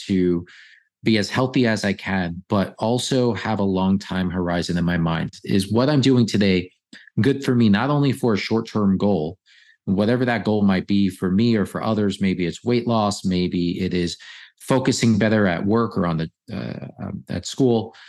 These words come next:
uh, maybe it is muscle building, whatever it might be. The question is always, is what you're about to do actually good for you in the long term as well? And the answer is not always.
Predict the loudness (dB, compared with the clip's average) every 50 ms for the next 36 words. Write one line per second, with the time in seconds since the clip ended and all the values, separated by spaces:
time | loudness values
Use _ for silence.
0 | -20 -20 _ -8 -6 -4 -4 -4 -2 0 0 2 2 2 2 2 2 2 0 0
1 | -2 -2 -4 -4 -4 -4 -2 0 0 0 0 0 -2 -2 0 0 0 0 2 2
2 | 2 4 4 2 2 0 -2 -4 -4 -2 0 0 0 2 0 -2 0 -2 -2 -2
3 | 0 0 2 2 2 0 -4 _ _ _ _ -20 _ _ _ _ _ -4 -4 -4
4 | 0 0 -2 -2 0 0 0 0 2 2 2 2 2 2 0 -2 -4 -10 _ _
5 | _ _ _ _ _ _ _ _ _ -2 -2 -2 -2 0 -2 -2 0 0 0 0
6 | 0 -2 -2 -4 -4 -2 0 0 2 2 0 -2 -4 -4 -4 -4 -2 -2 -2 -4
7 | -4 -4 -2 0 2 2 2 2 0 0 0 0 0 0 -2 -2 -2 -2 0 0
8 | -2 -2 -2 -2 -2 -2 -2 -4 -6 -2 0 2 2 4 2 2 0 0 0 0
9 | 0 0 -2 -4 -6 -4 -2 -2 0 -2 -2 -2 0 0 2 0 0 -2 -6 -10
10 | -12